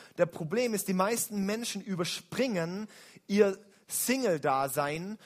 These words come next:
und gehen direkt in Beziehung und Beziehung und Beziehung und Beziehung. Viele Leute waren vielleicht unverheiratet, aber nie richtig Single. Und Single meine ich heute wirklich mit einer positiven, äh, Nuance, wirklich so von, "Hey, sei du selbst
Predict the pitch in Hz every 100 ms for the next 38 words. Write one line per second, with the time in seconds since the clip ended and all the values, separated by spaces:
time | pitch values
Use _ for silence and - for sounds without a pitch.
0 | - - 190 170 202 202 208 226 226 196
1 | 175 - - 247 254 226 170 160 - 247
2 | 226 185 180 - 226 220 185 170 - 220
3 | 170 240 208 214 196 190 196 185 - 240
4 | 262 - 170 175 170 185 190 - 165 175
5 | 202 180 - 156 - 202 151 - _ _
6 | _ _ _ _ _ _ _ _ _ _
7 | - 180 190 - 269 262 202 196 190 214
8 | 196 226 202 196 175 - 233 208 - 185
9 | 185 185 185 - - _ _ _ - -
10 | - - _ _ - - _ 226 185 214
11 | 214 220 190 - 208 190 - 202 - 196
12 | 185 170 - - 208 208 143 135 214 233
13 | 208 170 190 202 180 208 - -